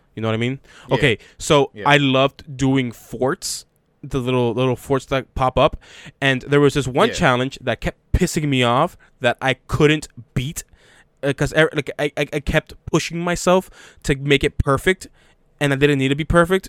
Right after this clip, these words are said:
Speaker 1: but I wanted it to be perfect, and I kept messing up, and I kept restarting, restarting, restarting. And once I beat it, I said, "That's it!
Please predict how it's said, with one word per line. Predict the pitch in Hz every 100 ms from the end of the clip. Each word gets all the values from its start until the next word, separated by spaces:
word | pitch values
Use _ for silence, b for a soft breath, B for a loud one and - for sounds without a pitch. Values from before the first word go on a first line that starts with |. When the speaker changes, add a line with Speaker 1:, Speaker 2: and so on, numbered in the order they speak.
| -
Speaker 1:
but | 139 151
I | 151
wanted | 151 147 151 160 165
it |
to | 156
be | 147
perfect, | - 147 151 185 -
and | 143
I | 131
kept | 151 135
messing | 143 143 143
up, |
and | 127
I |
kept | 123 117
restarting, | 117 117 113
restarting, | 110 101 101
restarting. | 107 127 104 95 B B B B
And | 156 151
once | 170
I | 185
beat | 135 160
it, | 214 - -
I | 143
said, | - 151
"That's | 143 139 - -
it! | 285